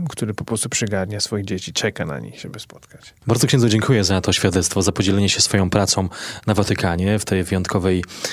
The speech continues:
Speaker 2: em, komisji czy kongregacji.
Speaker 1: Papieska Rada.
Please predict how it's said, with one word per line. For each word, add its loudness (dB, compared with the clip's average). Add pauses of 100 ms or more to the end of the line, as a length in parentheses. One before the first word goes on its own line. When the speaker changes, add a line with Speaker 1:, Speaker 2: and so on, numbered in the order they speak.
(120)
Speaker 2:
em, -2 (120)
komisji 4
czy 0
kongregacji. 0 (340)
Speaker 1:
Papieska 0
Rada. -4